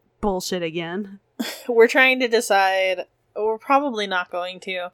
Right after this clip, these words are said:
Speaker 2: but the, like, anime convention that's kind of big around us normally happens in the summer.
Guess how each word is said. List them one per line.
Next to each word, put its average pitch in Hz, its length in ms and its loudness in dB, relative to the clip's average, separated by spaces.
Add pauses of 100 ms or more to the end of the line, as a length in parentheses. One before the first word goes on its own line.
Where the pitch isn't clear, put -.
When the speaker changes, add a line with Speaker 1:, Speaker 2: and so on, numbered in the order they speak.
Speaker 2:
but 208 300 2
the, 202 220 0
like, 190 420 -2 (200)
anime 196 920 0 (160)
convention 190 600 -6
that's - 220 -12
kind 185 220 -2
of 180 120 -8
big 180 280 0
around 180 400 0
us 170 560 -2
normally 196 360 -2
happens 185 360 -2
in 180 80 -14
the 175 80 -10
summer. 175 560 -6